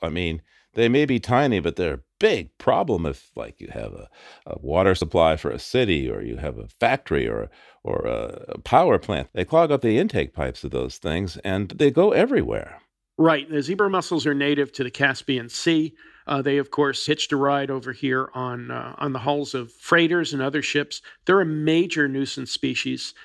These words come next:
Speaker 2: and potentially could affect other areas, not just the Great Lakes.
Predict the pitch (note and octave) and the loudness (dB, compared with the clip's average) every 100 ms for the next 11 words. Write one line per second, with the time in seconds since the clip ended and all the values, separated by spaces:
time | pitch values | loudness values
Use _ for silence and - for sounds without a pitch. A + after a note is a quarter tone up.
0 | - - C#3+ C3+ D3 - F#3 G3 - E3 | -10 -4 -2 0 0 0 -2 0 0 -2
1 | - D3+ - D3 - D3 C#3+ C#3 B2+ B2+ | 0 -2 -2 -2 0 0 0 0 -2 -4
2 | B2 - C3 - B2 - B2 A#2+ A#2+ A#2 | -6 -4 -4 -4 -6 -8 -6 -6 -6 -8
3 | A2 - | -8 -12